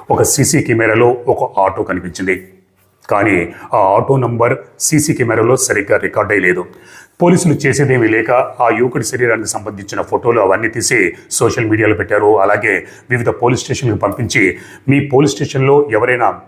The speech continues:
మిస్సింగ్ కంప్లైంట్ నమోదు చేశారా, ఏమైనా మిస్సింగ్ కంప్లైంట్ ఉన్నాయా, ఉంటే మాకు తెలియజెప్పండి" అని ఆర్డర్లు పాస్ చేశారు. ఓ పక్క పోలీసులు చనిపోయిన ఆ యువకుడి గురించి వెతుకుతున్నారు, ఇన్వెస్టిగేషన్ చేస్తుంటే ఇక్కడ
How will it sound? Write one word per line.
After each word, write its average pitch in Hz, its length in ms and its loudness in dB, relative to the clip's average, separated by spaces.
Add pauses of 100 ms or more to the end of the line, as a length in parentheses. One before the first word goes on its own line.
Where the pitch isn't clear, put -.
(100)
మిస్సింగ్ 113 280 -2
కంప్లైంట్ 120 380 -4
నమోదు 110 280 0
చేశారా, 117 400 2
ఏమైనా 107 220 -2
మిస్సింగ్ 107 300 -8
కంప్లైంట్ 101 380 -6
ఉన్నాయా, 107 460 0
ఉంటే 110 420 0 (240)
మాకు 110 200 2
తెలియజెప్పండి" 110 580 -2
అని 98 280 -2 (720)
ఆర్డర్లు 104 300 2
పాస్ - 340 -2
చేశారు. 95 300 0 (1000)
ఓ 127 120 4
పక్క 107 460 0 (240)
పోలీసులు 135 640 2 (640)
చనిపోయిన 143 680 0 (300)
ఆ 113 100 4
యువకుడి 123 420 0
గురించి 120 320 -2
వెతుకుతున్నారు, 120 720 0
ఇన్వెస్టిగేషన్ 107 600 -6
చేస్తుంటే 104 580 -4
ఇక్కడ 107 440 0